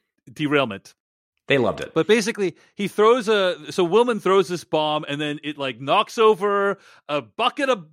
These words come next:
Speaker 1: grenades. Don't you hate it when that happens, when your bucket of grenades gets knocked over, Patrick? Uh, initiating
Speaker 2: I
Speaker 1: a cascade of explosions. <laughs>
Speaker 2: Such a bummer. That kills Nurchi.
Speaker 1: Mm-hmm, mm-hmm.
Speaker 2: Uh,
Speaker 1: Uh, and
Speaker 2: among
Speaker 1: the
Speaker 2: other people.
Speaker 1: explosion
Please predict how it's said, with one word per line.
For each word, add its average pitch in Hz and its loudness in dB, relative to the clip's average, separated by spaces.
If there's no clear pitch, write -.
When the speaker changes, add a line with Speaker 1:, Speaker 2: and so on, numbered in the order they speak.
Speaker 1:
grenades. 139 -10
Don't 277 -2
you 294 -4
hate 233 -2
it 240 -6
when 208 -2
that 202 -4
happens, 180 -4
when 160 -6
your 120 -8
bucket 147 -2
of 156 0
grenades 139 -4
gets 151 -6
knocked 147 -6
over, 147 -4
Patrick? 147 -10
Uh, 139 2
initiating 202 0
Speaker 2:
I 160 -4
Speaker 1:
a - -8
cascade 170 -2
of 147 -2
explosions. 143 -8
<laughs> - -10
Speaker 2:
Such - 0
a 117 -4
bummer. 117 0
That 104 -4
kills 185 -4
Nurchi. 76 -10
Speaker 1:
Mm-hmm, 127 -10
mm-hmm. 117 -14
Speaker 2:
Uh, 131 0
Speaker 1:
Uh, 175 2
and - 4
Speaker 2:
among 127 2
Speaker 1:
the 117 2
Speaker 2:
other 104 -2
people. - -4
Speaker 1:
explosion 233 -2